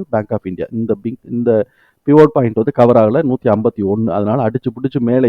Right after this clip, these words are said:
ஏறுறான்னாக்க அ, இந்த ரீஜன் வந்து பாயிண்ட் செவன் எயிட் சிக்ஸ். ஏன்னா, இது வந்து பார்த்தோம்னா ஒரு, அ,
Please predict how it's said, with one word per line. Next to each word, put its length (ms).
ஏறுறான்னாக்க 640
அ, 200
இந்த 280
ரீஜன் 380
வந்து 180
பாயிண்ட் 320
செவன் 180
எயிட் 120
சிக்ஸ். 300
ஏன்னா, 320
இது 200
வந்து 240
பார்த்தோம்னா 400
ஒரு, 280
அ, 60